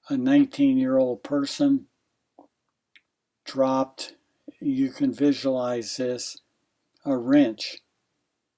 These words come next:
down the side.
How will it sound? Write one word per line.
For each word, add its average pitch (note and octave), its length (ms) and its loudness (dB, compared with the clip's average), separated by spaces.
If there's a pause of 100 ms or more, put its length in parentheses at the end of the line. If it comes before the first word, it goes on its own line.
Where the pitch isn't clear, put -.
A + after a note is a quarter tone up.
(500)
down C3 640 -2 (460)
the B2+ 120 -10
side. B2+ 680 -4